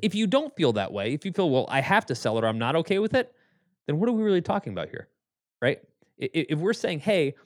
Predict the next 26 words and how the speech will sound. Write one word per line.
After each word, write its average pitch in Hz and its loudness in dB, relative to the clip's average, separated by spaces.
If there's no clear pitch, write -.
this 160 4
thing's, 196 0
you 151 2
know, 131 -4
I'm 170 0
getting 175 4
an 156 2
offer 180 0
of 117 0
three, 180 -2
this 156 -2
thing 156 -4
is 135 -2
worth 131 -4
thirty, 190 -2
um, 120 2
I'm 127 -8
walking 180 0
away 160 4
'cause 143 -6
it's 117 -8
not 151 0
a 143 0
big 143 2
enough 127 -2
offer, 120 0